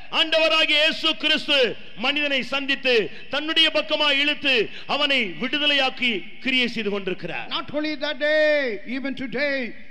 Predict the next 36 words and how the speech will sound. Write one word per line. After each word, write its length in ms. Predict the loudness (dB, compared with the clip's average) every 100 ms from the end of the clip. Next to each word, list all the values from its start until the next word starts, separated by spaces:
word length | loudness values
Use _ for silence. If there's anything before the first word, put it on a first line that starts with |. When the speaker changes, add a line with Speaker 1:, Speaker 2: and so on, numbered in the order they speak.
| 0
Speaker 2:
he 60 |
is 220 | 0 2 -2
able 200 | -2 -2
to 120 | -2
meet 220 | 0 0 0 0
every 180 | 2 0
man 520 | 2 0 0 -2 -4 -10 -8
and 100 | 0
able 240 | 0 0 0
to 120 | -2
change 440 | 2 2 2 0
everyone. 800 | 0 0 0 2 2 0 -4 -6 -10 0
Speaker 1:
இயேசு 480 | 2 2 4 2 4
கிறிஸ்து 600 | 4 2 4 4 4 2 -4 -10
நேற்றும் 600 | 2 4 4 4 2 0 -10 -14 -8
இன்றும் 520 | 2 2 4 4 4 -2 -10 -6 2
என்றும் 480 | 4 4 4 2 0 -8 -8
அவர் 260 | 0 0 2
மாறாதவராயிருக்கிறார். 1120 | 2 4 4 4 4 4 4 2 0 -2 -4
Speaker 2:
The 60 | -4
Lord 240 | -2 -2
Jesus 380 | 0 0 0 -4
Christ, 360 | -4 -4 -2 0
yesterday, 480 | -2 -4 -6 -4 -4
today, 360 | -4 -2 0 0 -2
forever, 800 | -4 -2 0 2 4 4 4 2
He 160 | 0
is 100 | -2
unchanging 640 | -4 -4 -2 -2 0 -2 0
God. 480 | -2 0 -2 -2 0
Speaker 1:
வாழ்க்கையிலே 500 | 0 2 2 4 4
உங்களுக்கு 380 | 2 0 0 0
எத்தனை 280 | 0 0 2
பேருக்கு 300 | 2 0 -2
விடுதலை 340 | 0 2 0
தேவை? 360 | 0 -2 -2